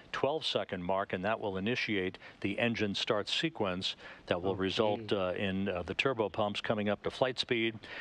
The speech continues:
Speaker 1: and, uh, the hold down, the hold down arms being, uh, retracted to induce liftoff and the start of this two-orbit journey for the Progress to reach the International Space Station.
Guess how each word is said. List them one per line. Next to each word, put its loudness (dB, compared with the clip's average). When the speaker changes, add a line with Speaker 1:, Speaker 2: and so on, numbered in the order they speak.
Speaker 1:
and, 2
uh, 2
the 2
hold 0
down, 0
the 0
hold 0
down 2
arms 0
being, 0
uh, 2
retracted -2
to 2
induce 2
liftoff 0
and 2
the 0
start 2
of -2
this 0
two-orbit 2
journey 0
for 2
the 0
Progress 0
to 2
reach 0
the 0
International 0
Space -2
Station. -4